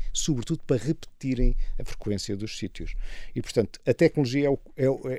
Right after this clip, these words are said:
é aquilo que nos permite prescindir de ir aos sítios para fazer as coisas que estávamos habituados a fazer. E, portanto, agora só vamos se gostarmos, se, só vamos nos sentirmos bem, se achamos que vale a pena,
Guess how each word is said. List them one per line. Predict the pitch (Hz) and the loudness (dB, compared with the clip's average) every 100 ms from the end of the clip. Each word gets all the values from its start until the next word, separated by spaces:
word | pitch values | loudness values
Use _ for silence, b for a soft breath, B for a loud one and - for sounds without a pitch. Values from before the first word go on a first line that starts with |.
| - | -2
é | 120 | 0
aquilo | 120 180 170 | 0 0 0
que | 143 | 0
nos | 131 - | -2 -4
permite | 113 104 90 - 131 - _ _ _ _ - | -4 -4 -4 -10 -16 -16 _ _ _ _ -10
prescindir | - - 135 120 151 | -6 0 0 2 0
de | 120 | -2
ir | 117 | -2
aos | 98 - | -2 -4
sítios | 92 - 135 - | -10 -8 -8 -8
para | - | -8
fazer | 123 113 123 | -4 0 0
as | 117 | 0
coisas | - 135 | -2 -2
que | 123 | -2
estávamos | 123 123 104 | -6 -4 -4
habituados | 101 104 - 110 92 | -4 -8 -4 -6 -6
a | |
fazer. | - 95 - - - b b b b 160 | -10 -2 -2 0 -2 b b b b -6
E, | |
portanto, | - 170 151 - b b b | -2 -2 -2 -6 b b b
agora | 135 131 143 | -2 0 0
só | - | -2
vamos | 143 139 139 | -2 0 0
se | - | -2
gostarmos, | - - 147 139 135 - - | -4 -2 -2 -2 -6 -6 -4
se, | - | -4
só | - 120 | -2 2
vamos | 117 113 - | 2 2 -2
nos | 104 | -4
sentirmos | 117 120 107 98 | -4 -2 -2 -2
bem, | 120 120 117 | -2 -2 -2
se | - | -2
achamos | 113 127 113 | -2 0 -2
que | - 107 | -2 0
vale | 104 | 2
a | 110 | 2
pena, | - 113 113 | 0 -2 -2